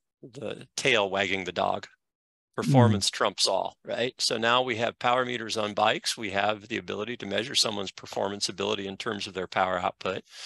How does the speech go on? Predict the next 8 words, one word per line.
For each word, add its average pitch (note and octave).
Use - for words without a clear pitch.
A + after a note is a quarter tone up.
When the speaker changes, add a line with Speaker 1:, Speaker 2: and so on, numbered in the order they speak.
Speaker 1:
We A2
know G#2+
that G#2
their G2+
muscular G#2
metabolic G2+
fitness, -
uh, F#2+